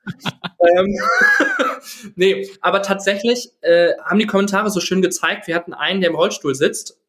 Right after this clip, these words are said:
Da ist die Einschränkung, jetzt mit dem Laptop an sich umzugehen, nicht groß. Aber diese Flexibilität des Geräts selbst im Tablet wirklich überall zu sein, es sofort mitnehmen zu können. Diese lange Akkulaufzeit. Wir haben eine Creatorin in Frankreich gehabt, da hat die Tochter das Down-Syndrom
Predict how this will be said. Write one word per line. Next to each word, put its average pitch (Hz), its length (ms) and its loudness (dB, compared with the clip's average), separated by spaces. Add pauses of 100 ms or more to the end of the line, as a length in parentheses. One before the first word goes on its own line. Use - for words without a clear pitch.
Da 160 260 -4
ist 185 140 -4
die 185 100 2
Einschränkung, 185 380 0
jetzt 175 160 -2
mit 165 80 -4
dem 165 120 -2
Laptop 175 380 0
an 151 100 0
sich 214 220 -2
umzugehen, 160 440 -2
nicht 185 160 -6
groß. 180 360 2 (280)
Aber 170 180 2
diese 175 160 0
Flexibilität 190 720 0
des - 140 -2
Geräts 165 280 -2
selbst 170 260 2
im 160 120 -8
Tablet 180 280 0
wirklich 165 220 -6
überall 175 400 -2
zu - 100 -10
sein, 143 160 0
es 139 120 -6
sofort 170 280 0
mitnehmen 143 440 -2
zu - 160 -14
können. 123 280 -6 (220)
Diese 160 160 0
lange 190 300 0
Akkulaufzeit. 127 880 -2
Wir 156 160 0
haben 190 580 -2
eine 185 240 -2
Creatorin 170 460 -2
in 160 120 -2
Frankreich 165 380 -4
gehabt, 165 260 -2
da 165 60 -2
hat 160 80 -4
die 165 80 -6
Tochter 170 320 -2
das 143 220 -6
Down-Syndrom 208 640 0